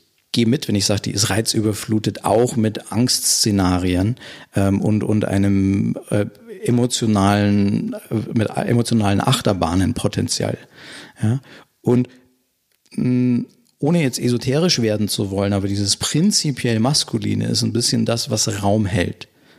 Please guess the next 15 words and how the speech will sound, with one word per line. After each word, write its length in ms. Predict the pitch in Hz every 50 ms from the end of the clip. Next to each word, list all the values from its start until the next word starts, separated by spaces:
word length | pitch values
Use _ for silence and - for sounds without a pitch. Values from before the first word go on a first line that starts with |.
| _ _ - 110
Ja, 200 | 110 117 131 - - - - - -
also 280 | - 98 101 104 98 - - - - - -
auch, 420 | 101 101 104 104 - - - - - -
ähm, 560 | 113 110 107 107 104 104 101 98 101 107 - -
w-, 560 | - - - 85 82 - - 110 113 107 101
w-, 120 | 117 120
im 240 | 101 110 110 104 110
Christentum 520 | - 165 170 - - 127 - - 113 104
im 80 | 101 101
Grunde 220 | 101 107 110 110
die, 320 | 98 107 98 98 107 101 98
die, 140 | - 104 101 - - _
das 180 | - - - -
Gottprinzip, 880 | - 127 - - - - 131 127 110 110 - - - 101 101 - - - _ _ - - - _ -
ja, 200 | - 110 123 131